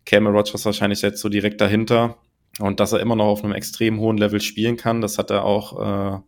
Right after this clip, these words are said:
ja, in Abstrichen jetzt leider nur noch im letzten Jahr gezeigt, aber davor die beiden Saisons ja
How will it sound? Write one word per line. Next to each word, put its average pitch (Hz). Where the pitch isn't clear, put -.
ja, 101
in 101
Abstrichen 127
jetzt 113
leider 110
nur 110
noch 107
im 107
letzten 107
Jahr 104
gezeigt, 104
aber 98
davor 101
die 101
beiden 101
Saisons 101
ja 104